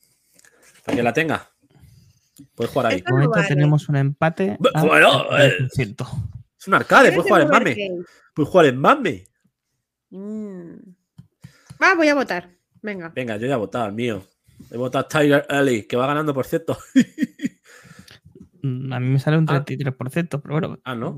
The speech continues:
Speaker 1: Va a
Speaker 3: Vale.
Speaker 1: votar.
Speaker 2: Zasca,
Speaker 1: Sí,
Speaker 2: zasca,
Speaker 1: no,
Speaker 2: listo.
Speaker 1: no. Es que no, no está actualizado, espérate. Esto no está actualizado. Está mal. Espera que actualizo.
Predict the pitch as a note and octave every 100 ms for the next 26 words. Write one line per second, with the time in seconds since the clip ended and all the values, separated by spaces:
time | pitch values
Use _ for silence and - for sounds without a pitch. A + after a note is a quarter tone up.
0 | C#3 D3+ D3 B2+ C3+ _ _ - _ -
1 | _ _ _ _ - D#4 C#4 B3+ F#3+ F#3
2 | _ _ - C#4+ C4 B3 B2+ A#2 A#2+ E3
3 | F#3+ - _ - A2+ C3+ B2 A#2+ D#3+ B2+
4 | C#3 D#3+ A#2+ B2 - F2+ G2+ B2+ - _
5 | _ _ _ _ _ _ _ _ - -
6 | _ _ _ _ _ G#2+ - A2+ B2 C#3
7 | - F#2+ D#2 - F2+ A2+ - _ _ _
8 | F2+ D#2+ E2 B2 - - _ - _ _
9 | _ _ - G2 G2+ - G2 F#2 B2 -
10 | A2 -